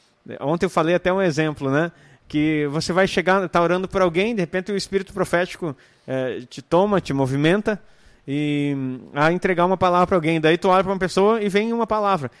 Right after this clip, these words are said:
Porque às vezes vai parecer escrito, e às vezes uma outra forma é você ouvir, que o Espírito Santo pode, eh, soprar no teu ouvido aquilo que está escrito no teu livro.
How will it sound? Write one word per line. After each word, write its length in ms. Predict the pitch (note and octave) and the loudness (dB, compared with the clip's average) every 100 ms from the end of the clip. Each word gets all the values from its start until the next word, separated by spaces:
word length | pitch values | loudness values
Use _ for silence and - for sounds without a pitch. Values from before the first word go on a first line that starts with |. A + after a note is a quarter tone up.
| _ - | _ -12
Porque 180 | D3+ | -2
às 80 | D3 | 0
vezes 300 | D#3 G3 G#3 | 0 -2 -2
vai 160 | F3+ D#3 | 0 0
parecer 300 | D#3+ D3 E3 | 0 -2 -2
escrito, 480 | D#3 - G3 - A#3 _ - | -4 -2 -2 -2 -8 _ -4
e 40 | D#3 | -2
às 80 | |
vezes 280 | C#3+ F#3+ - | 0 0 -2
uma 200 | D#3 D#3 | -4 0
outra 260 | E3+ F#3+ F3+ | 0 0 -2
forma 300 | - E3 F#3+ | 2 2 2
é 40 | |
você 260 | F#3+ F#3 G3+ | -2 0 0
ouvir, 500 | G3+ G3+ D#3+ F#3+ C#3+ _ _ _ _ _ _ | 2 2 2 2 0 _ _ _ _ _ _
que 120 | - B2 | -6 -2
o 80 | |
Espírito 460 | B2+ - D#3+ E3 E3+ | -2 -2 -2 -2 -4
Santo 320 | - D#3 - | -2 -2 -2
pode, 360 | - E3+ F3 E3+ _ _ - | -2 -2 -2 -6 _ _ -8
eh, 400 | C3+ C3+ C3 C#3+ | -4 -2 -4 -6
soprar 640 | - F3 E3 F3 G3 A3 F#3+ | -4 -4 2 2 4 2 0
no 140 | D3 | -6
teu 180 | D3+ D3 | -4 -4
ouvido 320 | C3+ D3 F3 | -2 -4 -4
aquilo 260 | F#3 G3 G3+ | -4 -4 -6
que 80 | - | -8
está 220 | - G3 | -4 -4
escrito 380 | - F#3+ G3 G3 | -4 -6 -2 -2
no 80 | |
teu 140 | G3 G#3 | -2 0
livro. 360 | F#3 E3+ - | 0 0 -4